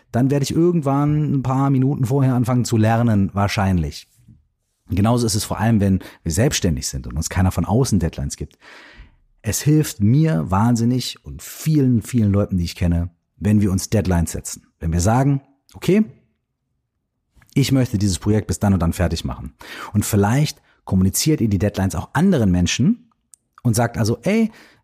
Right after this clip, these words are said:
äh, ich würde dir das gerne am Freitag abliefern, dann kannst du am Montag anfangen, damit zu arbeiten. Oder ich würde es dir Sonntagnacht abliefern, damit du am Montag anfängst, damit zu arbeiten. Wie auch immer.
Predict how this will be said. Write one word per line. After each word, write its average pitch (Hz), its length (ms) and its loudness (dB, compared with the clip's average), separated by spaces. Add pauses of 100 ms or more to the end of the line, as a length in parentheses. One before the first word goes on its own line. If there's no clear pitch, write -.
(160)
äh, - 180 -10
ich - 160 -4
würde 143 180 2
dir 131 100 2
das 120 160 0
gerne 117 260 0
am 101 120 0
Freitag 117 600 -2
abliefern, 127 400 -2
dann 98 100 0
kannst - 220 -2
du 101 40 -2
am 92 100 0
Montag 104 360 2
anfangen, 85 360 0
damit 73 220 -2
zu - 120 -10
arbeiten. 71 400 -6
Oder - 160 -8
ich - 140 -12
würde - 80 -10
es - 80 -8
dir 64 160 -6
Sonntagnacht 85 880 -2
abliefern, 73 400 -6
damit 82 180 -2
du - 60 2
am 131 160 -2
Montag 107 320 2
anfängst, 95 320 0
damit 92 180 2
zu - 100 -6
arbeiten. 80 400 -4 (340)
Wie 135 120 2
auch 156 140 -2
immer. 170 280 0